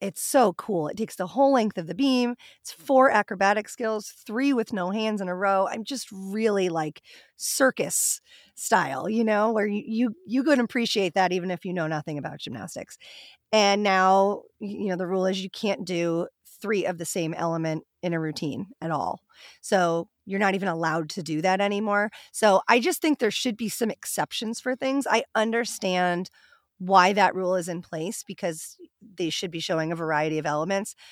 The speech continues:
But at a certain point, it's like, if somebody can do that, that is so cool. There's also people who have got, been able to go round off onto the springboard, lay out onto the beam, followed by two more layouts, and they can't use it. So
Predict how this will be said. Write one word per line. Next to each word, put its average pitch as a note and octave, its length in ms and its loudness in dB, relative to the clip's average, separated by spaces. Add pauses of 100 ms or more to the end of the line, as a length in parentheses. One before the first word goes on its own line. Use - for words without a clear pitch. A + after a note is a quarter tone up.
(280)
But F3+ 300 6
at G#3 120 4
a G3 60 2
certain F#3+ 360 0
point, F#3 300 -2
it's - 180 -10
like, D#3+ 180 -6 (260)
if - 260 -6
somebody C4 380 2
can F#3 200 -8
do F#3+ 200 -8
that, A3 300 0
that A#3 180 2
is F3 160 -2
so F#3 220 2
cool. F#3 340 0 (260)
There's A3+ 180 4
also A3 280 4
people G#3 340 -2
who G#3 140 0
have G3+ 160 -2
got, G#3+ 220 0
been G#3+ 120 0
able G#3 220 -2
to G3+ 80 -4
go F#3+ 220 2
round G3+ 360 2
off G3+ 220 2
onto G#3 260 -2
the F#3+ 100 -6
springboard, F#3+ 800 0 (360)
lay A#3 280 6
out A#3 200 8
onto F#3 280 2
the F3+ 100 -2
beam, E3+ 340 -4 (260)
followed C4+ 420 6
by G3+ 140 2
two - 180 -4
more G3+ 200 0
layouts, G#3+ 580 2 (420)
and F#3 400 -2 (120)
they D#3+ 140 -6
can't E3+ 260 -6
use E3+ 180 -6
it. - 180 -12
So F#3+ 240 2